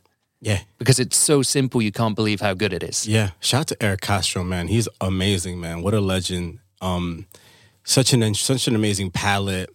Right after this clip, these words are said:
Speaker 1: Um, I, I heard that episode, and I just love it. He's like, "Bro, you can't fuck it up."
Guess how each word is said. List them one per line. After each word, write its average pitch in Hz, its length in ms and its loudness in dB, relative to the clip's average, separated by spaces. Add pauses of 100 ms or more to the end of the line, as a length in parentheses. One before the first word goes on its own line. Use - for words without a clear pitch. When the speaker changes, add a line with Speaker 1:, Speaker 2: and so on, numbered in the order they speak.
(220)
Speaker 1:
Um, 90 600 -8 (320)
I, 123 100 6 (100)
I 127 140 4
heard 127 200 2
that 104 140 -2
episode, 90 520 -4 (640)
and 107 180 2
I 107 120 4
just 120 180 2
love 127 240 4
it. 87 200 -6
He's 120 180 -2
like, 104 160 2
"Bro, 143 280 4
you 117 100 0
can't 151 240 0
fuck 160 260 0
it 151 100 4
up." 202 200 2